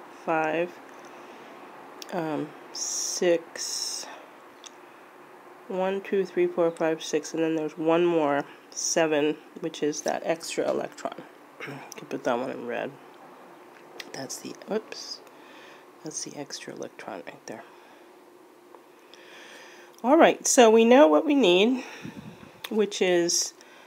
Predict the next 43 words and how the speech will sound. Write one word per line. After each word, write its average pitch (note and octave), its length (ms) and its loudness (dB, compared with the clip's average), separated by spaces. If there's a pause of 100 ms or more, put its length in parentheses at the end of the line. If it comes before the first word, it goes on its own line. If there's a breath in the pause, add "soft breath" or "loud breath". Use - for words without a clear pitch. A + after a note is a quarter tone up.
(160 loud breath)
uh, F3 140 6 (100)
two B3+ 300 6
Ds G#3+ 520 0
to E3 220 0
be E3 120 -2
populated. F3 840 0
So - 140 -4
you're E3+ 80 -4
gonna D#3+ 240 -6 (340)
promote, F#3+ 880 0
you're E3 140 2
gonna D#3+ 140 0
add F#3 220 2
energy F#3+ 680 -2
and - 240 -6 (100)
pop F3 300 -4
an G3 60 -6
electron E3+ 640 -4
from D#3+ 240 -6
the D3+ 180 -6
S E3+ 300 -4
over E3 160 -2
to F3 160 -8
the G3 100 -10
D. E3 380 -6
And - 720 -12
then F#3+ 100 2
you G3 60 0
can G3 120 -2
take F#3+ 300 0
one G3+ 100 6
of G3 100 4
these F3+ 200 2
other A3+ 180 6
two A#3 240 0
electrons, E3 560 -2
maybe E3 240 -2
this - 300 -6
one, D3+ 200 -6
doesn't E3 280 -8
matter C#3+ 200 -4
which C#3 320 -8
one, C#3 220 -6